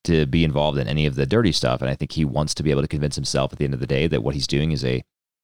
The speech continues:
honorable and respect-, respectable, uh, profession in some way.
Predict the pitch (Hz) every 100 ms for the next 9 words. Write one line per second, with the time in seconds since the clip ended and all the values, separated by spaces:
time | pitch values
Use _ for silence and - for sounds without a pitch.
0 | - 80 82 80 82 76 71 - 78 -
1 | 78 - - - 76 78 76 76 71 69
2 | - 64 65 - 76 92 - 69 82 -
3 | 87 80 92 82 55 -